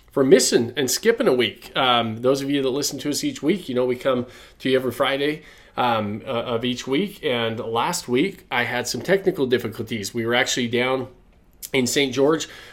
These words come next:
hiking at Bryce and Zion's and, and down there in Snow Canyon and doing some hikes. And so I had limited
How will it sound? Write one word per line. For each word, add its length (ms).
hiking 280
at 80
Bryce 280
and 80
Zion's 440
and, 400
and 460
down 220
there 160
in 40
Snow 260
Canyon 420
and 120
doing 140
some 200
hikes. 320
And 80
so 120
I 40
had 80
limited 480